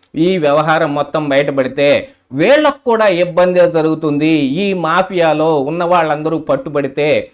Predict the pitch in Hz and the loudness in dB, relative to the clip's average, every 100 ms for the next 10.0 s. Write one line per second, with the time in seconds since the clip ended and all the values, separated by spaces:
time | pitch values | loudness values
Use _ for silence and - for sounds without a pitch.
0 | _ - 202 202 180 - 160 175 175 180 | _ -2 2 2 2 0 -2 0 0 0
1 | 156 147 151 160 156 147 151 151 147 135 | 0 -2 -2 -2 -4 -2 -4 -2 -2 -2
2 | 120 123 135 185 190 113 147 277 _ - | -4 -4 -2 0 2 0 -2 -6 _ -10
3 | 208 190 180 170 160 147 143 151 151 139 | -8 -2 -2 -2 -4 -4 -4 -6 -4 -4
4 | 170 170 147 143 143 135 120 120 117 131 | -4 -4 -6 -4 -4 -4 -4 -6 -6 -6
5 | 214 147 139 - - - 127 - - 156 | -6 -4 -4 -8 -14 -8 -8 -6 -6 -4
6 | 151 117 143 143 151 139 139 143 160 180 | -4 -6 -2 0 0 -2 -4 -4 -4 -8
7 | - 147 151 156 143 143 151 127 - _ | -4 -2 -2 -2 -4 -2 -2 -4 -6 _
8 | 131 147 147 160 170 160 165 170 165 156 | -6 -4 -2 -2 -2 -2 -2 -2 -2 -4
9 | 160 147 143 143 139 139 190 147 160 180 | -4 -4 -2 -2 -2 0 0 2 0 -2